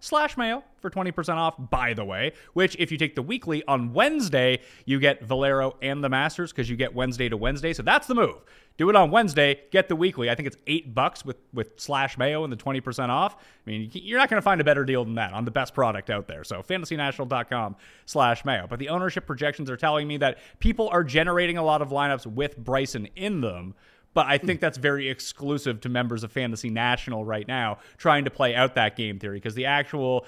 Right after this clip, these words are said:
and this is only with three thousand lineups generated so far. When the sample gets up to thirty thousand, obviously we'll have, you know, ten times better of a sample. So it's still early in the week,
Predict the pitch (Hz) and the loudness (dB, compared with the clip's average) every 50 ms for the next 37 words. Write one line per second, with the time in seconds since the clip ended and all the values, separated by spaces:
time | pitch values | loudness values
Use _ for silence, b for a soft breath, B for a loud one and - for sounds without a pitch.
0 | B B - 185 196 190 170 175 160 160 147 151 151 147 143 139 135 - - 135 | B B 0 0 2 2 0 -2 -2 -2 -2 0 0 2 2 0 -2 -2 -6 -4
1 | 143 143 - - - 131 127 131 127 123 131 123 117 113 117 117 117 113 107 - | -4 -2 0 2 4 4 4 4 2 0 -4 -6 -6 -4 -2 -2 -2 -4 -6 -4
2 | - 131 120 113 110 110 107 104 95 - 110 104 - 160 147 113 101 107 113 113 | -4 -4 -2 -2 -2 -2 -4 -4 -4 -4 -4 -2 0 0 0 0 0 -2 -6 -6
3 | 110 104 - 127 120 - 117 110 117 - 117 - _ - - _ - 233 262 233 | -6 -6 -6 -6 -6 -6 -6 -8 -8 -8 -10 -12 _ -18 -8 _ 0 2 2 2
4 | 170 131 - 123 110 104 107 101 117 117 110 - b b b b - 135 131 120 | 2 2 2 2 2 2 0 -2 -4 -6 -8 -10 b b b b -2 -2 -2 -2
5 | - 127 131 127 107 110 113 104 101 110 104 95 95 - - - 110 107 104 101 | -2 -6 -8 -8 -8 -8 -8 -8 -8 -10 -10 -12 -14 -12 -10 -8 -8 -8 -6 -6
6 | 113 110 110 110 98 - 120 113 113 113 107 98 101 98 - 151 165 180 165 - | -6 -4 -4 -6 -4 -4 -4 -2 -2 -2 -4 -4 -4 -4 -2 -2 -2 -2 -2 -4
7 | 92 - - 120 113 - - 233 233 - 202 190 185 175 160 151 123 120 131 202 | -6 -6 -6 -8 -4 -2 -2 -2 -2 0 0 0 2 2 0 0 0 -2 -2 -2
8 | 220 139 117 - | -2 -4 -4 -6